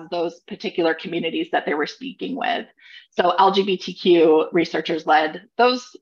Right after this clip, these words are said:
listening sessions and ally researchers led the ally listening sessions.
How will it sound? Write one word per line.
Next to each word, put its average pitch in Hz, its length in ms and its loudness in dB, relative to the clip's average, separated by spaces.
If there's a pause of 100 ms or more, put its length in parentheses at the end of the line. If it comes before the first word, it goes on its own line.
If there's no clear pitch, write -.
(100)
listening 220 420 0
sessions 196 580 -4
and 185 180 -6
ally 170 300 2
researchers 165 720 -6
led 160 420 2
the - 180 -4
ally 156 300 0
listening - 500 -16
sessions. - 680 -14